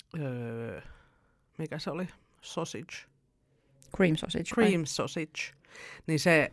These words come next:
Speaker 1: öö, siitä, muutaman kerran, kun oli kerännyt omat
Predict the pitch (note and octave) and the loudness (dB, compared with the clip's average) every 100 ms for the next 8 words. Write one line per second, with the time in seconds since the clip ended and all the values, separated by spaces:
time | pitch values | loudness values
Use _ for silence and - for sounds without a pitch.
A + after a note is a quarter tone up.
0 | - D#3+ D3 C#3 B2+ - - - D3 C3+ | -2 2 2 2 -2 -6 -12 -4 -2 -2
1 | C3+ B2 - _ _ _ - - - - | -2 -2 -4 _ _ _ -20 -20 -18 -2
2 | F3+ F#3 E3 D3+ C#3+ D3+ C#3 C#3 D3+ C3+ | 4 6 6 4 4 2 2 0 0 0
3 | C3+ B2+ - _ _ _ _ - E3 D3 | 0 -2 -6 _ _ _ _ 0 2 4
4 | C3 E2 - - D#3 C#3 | 2 -2 -8 -4 0 0